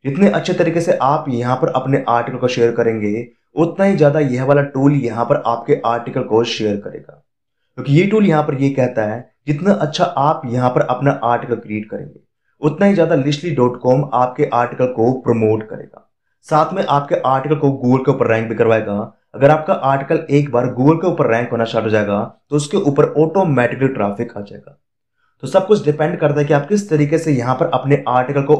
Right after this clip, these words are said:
ऑप्टिमाइज करते हैं या फिर किस तरीके से आप यहाँ पर अपने कंटेंट को ऑप्टिमाइज करते हैं। तो इसी तरीके से आपको यहाँ पर दिन की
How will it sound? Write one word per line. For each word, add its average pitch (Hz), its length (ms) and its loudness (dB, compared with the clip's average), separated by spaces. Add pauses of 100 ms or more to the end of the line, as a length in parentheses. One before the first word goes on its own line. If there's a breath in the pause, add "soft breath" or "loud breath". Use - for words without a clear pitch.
ऑप्टिमाइज 113 480 -2
करते 110 300 -8
हैं 104 180 -8
या - 400 -16
फिर 151 140 4
किस 202 220 -4
तरीके 156 240 0
से 131 260 0
आप 147 300 -2
यहाँ 120 280 -2
पर 143 120 0
अपने 139 280 2
कंटेंट 123 540 0
को 139 100 2
ऑप्टिमाइज 104 480 -6
करते - 380 -20
हैं। - 60 -20 (640)
तो 147 60 2
इसी 180 200 2
तरीके 180 280 0
से 185 140 0
आपको 143 380 0
यहाँ 135 120 0
पर 123 140 -2
दिन 127 200 0
की 117 440 -6